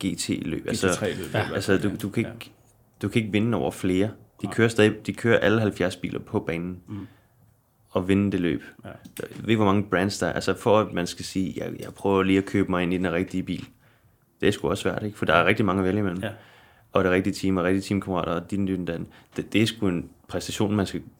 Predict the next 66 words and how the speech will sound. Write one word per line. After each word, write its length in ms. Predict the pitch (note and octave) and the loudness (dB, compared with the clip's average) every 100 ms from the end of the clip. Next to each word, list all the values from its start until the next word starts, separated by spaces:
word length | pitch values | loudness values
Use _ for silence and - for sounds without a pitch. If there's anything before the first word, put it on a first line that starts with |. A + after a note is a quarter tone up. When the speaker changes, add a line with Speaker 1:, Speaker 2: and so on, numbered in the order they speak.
| _ - | _ -2
Speaker 1:
udføre 380 | G#2+ G2+ G#2 B1+ | 0 2 2 2
for 120 | - | 2
at 80 | F2 | 2
vinde. 220 | F2 F#2 - - G2 F#2+ - _ - | 2 -2 -8 -20 -16 -16 -20 _ -6
Speaker 2:
Ja. 480 | G2 F#2 F2 E2+ D#2+ | -2 0 2 0 -2
Speaker 1:
Øh, 40 | - - | -8 -14
og 140 | - G2+ | -10 -4
det 60 | |
er 20 | A#2+ | -4
jo 40 | |
sindssygt 280 | B2 A#2 A#2+ | -2 -4 -2
fedt. 140 | B2+ - - | -2 -4 -18
Speaker 2:
Ja. 60 | - - _ _ - | -18 -18 _ _ 2
Speaker 1:
Virkelig 280 | A2+ B2 A2 | 4 4 2
fedt, 180 | - - | -2 -4
at 180 | F2+ - | -6 0
det 80 | F#2 | 0
er 40 | - | 2
det, 120 | A2+ | 2
der 60 | |
kommer 240 | - F2 D#2 | 2 0 -2
ind 80 | C#2+ | -6
på. 120 | - - _ _ _ - | -12 -20 _ _ _ 2
Ikke, 340 | A#2+ A#2+ B2 - - _ _ _ _ _ _ _ - | 2 4 0 -2 -20 _ _ _ _ _ _ _ -4
øh, 440 | F#2 F2 D#2 C#2+ C#2+ - - - - | -2 -2 -4 -8 -10 -14 -16 -20 -16
Speaker 2:
Om 60 | G2+ | -10
du 40 | |
Speaker 1:
hvad 100 | - | -4
Speaker 2:
sidder 20 | |
Speaker 1:
for 100 | - | 2
en 60 | F#2+ | 6
Speaker 2:
i 40 | F2+ | 6
den 20 | |
Speaker 1:
B 20 | |
O 40 | F2+ | 6
P, 20 | |
Speaker 2:
rigtige 240 | - G#2 | 6 6
Speaker 1:
hvad 20 | |
for 60 | F#2+ | 8
Speaker 2:
verden. 120 | F#2+ F2 | 6 6
Speaker 1:
en 40 | |
bil 280 | F#2+ G#2 G#2 | 4 2 2
det 80 | F#2 | 2
er, 100 | F2 | 2
og 100 | E2+ | 2
bla, 240 | E2+ F#2+ | 0 0
bla, 40 | F#2+ | 0
bla, 200 | D#2 F2 | -2 -2
alle 100 | F#2+ | -2
de 60 | F#2+ | -2
her 40 | |
ting. 220 | E2+ D#2 - - - | -4 -6 -8 -18 -6
Når 80 | - | 0
der 60 | G2 | 2
er 60 | |
så 140 | A#2 A#2+ | 4 4
mange 240 | G#2+ G#2+ | 4 2
biler, 280 | A2+ G#2+ G2+ - _ _ _ _ _ _ _ _ _ _ _ _ _ | 0 -2 -6 -10 _ _ _ _ _ _ _ _ _ _ _ _ _
så 160 | - G#2+ | 2 4
er 40 | |
der 80 | G2+ | 6
bare 200 | D#2+ E2 | 4 0
sindssygt 340 | - F#2+ - | -2 -4 -4
høj 120 | E2 | -4
konkurrence. 520 | - C2+ F#2+ B2+ C3+ - | -4 -6 -2 -4 -4 -10
Speaker 2:
Mm. 140 | G#2 | -14